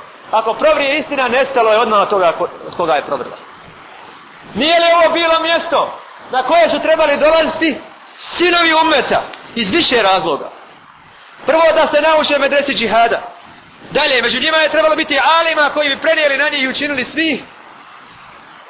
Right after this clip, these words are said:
učenjacima i u fikhu, i u vođenju džihada, i u džihadu. I treća korist, kada bi tu bili oni u većem broju i kada bi postupali po znanju, tada bi bila dominacija njihova na ovom terenu veća.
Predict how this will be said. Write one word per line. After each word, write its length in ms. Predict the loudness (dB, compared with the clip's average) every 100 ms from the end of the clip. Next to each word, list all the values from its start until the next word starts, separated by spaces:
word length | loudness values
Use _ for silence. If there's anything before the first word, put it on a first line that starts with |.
| -14 -2
učenjacima 640 | -2 0 0 -2 -2 -2
i 100 | -2
u 40 | -2
fikhu, 440 | -4 -4 -6 -8 -10 -20 -20 -8
i 100 | -2
u 40 |
vođenju 340 | 0 2 2 -2
džihada, 340 | 2 2 4
i 100 | 2
u 40 | 0
džihadu. 480 | 0 0 0 -2 -8 -16 -20 -20 -20 -20 -20 -20 -20 -20 -20 -20 -20 -12
I 100 | -8
treća 400 | -2 -2 2 0
korist, 480 | 2 0 0 -4 -6 -10 -20 -20 -20 -20 -20 -4
kada 200 | 0 2
bi 80 | 0
tu 260 | -2 -2
bili 300 | -2 -2 2
oni 200 | 2 2
u 60 | 0
većem 320 | 0 0 -2
broju 340 | 2 2 0 -2 -10 -8
i 60 | -2
kada 220 | 0 2
bi 80 | 0
postupali 540 | -2 -4 -2 0 -2
po 120 | -2
znanju, 440 | -4 -2 0 0 -2 -6 -20 -8 -2
tada 160 | 0 0
bi 80 | 0
bila 340 | -2 0 0
dominacija 600 | 0 0 2 2 2 0
njihova 280 | 0 0 2
na 120 | 2
ovom 180 | 2 2
terenu 300 | 0 0 0
veća. 320 | 0 -2 -4